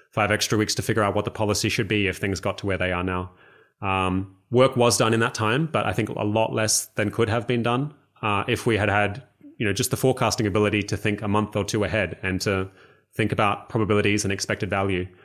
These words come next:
Uh, and this is another area where I think we could improve a great deal. Uh, I suppose when, we probably won't fall for this exact mistake again. <laughs> Probably the next time this happens, we'll, the world will completely freak out everywhere simultaneously.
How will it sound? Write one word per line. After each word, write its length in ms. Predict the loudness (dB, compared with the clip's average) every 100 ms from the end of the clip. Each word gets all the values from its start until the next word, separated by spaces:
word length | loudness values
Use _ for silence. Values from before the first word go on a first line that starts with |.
| -20 -20 _ _ -4
Uh, 180 | -2 2
and 100 | 2
this 80 | 4
is 80 |
another 300 | 4 4 4
area 280 | 4 4 4
where 240 | 2 2 0
I 80 | 0
think 220 | 0 0
we 80 | 0
could 240 | 0 -2 -6
improve 300 | -2 0 2
a 60 |
great 200 | 0 0
deal. 320 | 0 0 -2 -4 -4
Uh, 260 | -2 -2 -4 -10 -20 -20 _ _
I 40 | 2
suppose 180 | 4
when, 180 | 4 4 2
we 80 |
probably 340 | 4 4 6 4
won't 180 | 2 2
fall 380 | 0 2 0 -4 -18
for 140 | -6 -2
this 300 | 0 0 -4
exact 520 | -2 0 -2 -4 -12 _
mistake 300 | -4 0 0
again. 360 | 2 0 0 -4 _ _ _ _
<laughs> 440 | _ _ -20 -4 0 2 0 -6 -12 0
Probably 240 | 4 6
the 60 | 4
next 140 | 4
time 160 | 4 4
this 120 | 4
happens, 360 | 4 4 2 4
we'll, 200 | 2 2
the 100 | 2
world 200 | 4 4
will 180 | 4 2
completely 640 | -2 -4 -2 0 0 0
freak 200 | 0 2
out 140 | 2
everywhere 320 | 2 2 2 2
simultaneously. 680 | 0 0 0 0 -2 -4